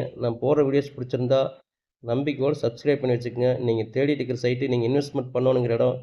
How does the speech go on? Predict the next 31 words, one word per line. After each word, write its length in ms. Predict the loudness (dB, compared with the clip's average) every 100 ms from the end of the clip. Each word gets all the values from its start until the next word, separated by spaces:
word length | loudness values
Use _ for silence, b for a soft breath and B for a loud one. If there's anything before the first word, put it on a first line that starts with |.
| b b b _ 0
கண்டிப்பா 460 | 2 2 2 2 2 -2 -14
உங்களோட 260 | -4 0 2
இன்வெஸ்ட்மெண்ட்க்கு 520 | 4 2 0 -2 0
ஏத்த 160 | 0 2
மாதிரி 200 | 0 2 0
நல்ல 160 | 2 4 4
இடமா 260 | 4 2 0 -4
தேடி 220 | -2 -2
பிடிச்சி 260 | -2 -4 -2
நல்ல 160 | 2 2
வீடியோஸ் 280 | 2 0 -4
வந்து 140 | -2
போடுவேங்க. 400 | 0 0 2 0 0 -6 _ _ _ _ _ _ -2
நீங்க 300 | 0 2 4 4 4
நம்பிக்கையோட 560 | 2 2 2 2 2
என்னோட 180 | 2 2
சேனல் 240 | 0 0 -4
சப்ஸ்கிரைப் 360 | -4 -2 0
பண்ணி 140 | 0 -4
வச்சுக்கோங்க. 340 | -4 0 2 0 -6 _ _ _ _
நீங்க 300 | -4 -2 -2
தேடிட்டு 360 | -4 -2 -2 -2
இருக்கிற 180 | 0 2
இடம், 180 | 2 -2 -10 _ -8
உங்களுடைய 420 | -2 0 2 2 0 -2 -6 -10 -8
இன்வெஸ்ட்மெண்ட் 480 | -2 -2 -4 -4 0
தகுந்த 220 | 0 2
மாதிரி 220 | 0 0 -6 -4 0
நல்ல 260 | 2 2
இடமா 180 | 4 2
பார்த்து 340 | 2 0 0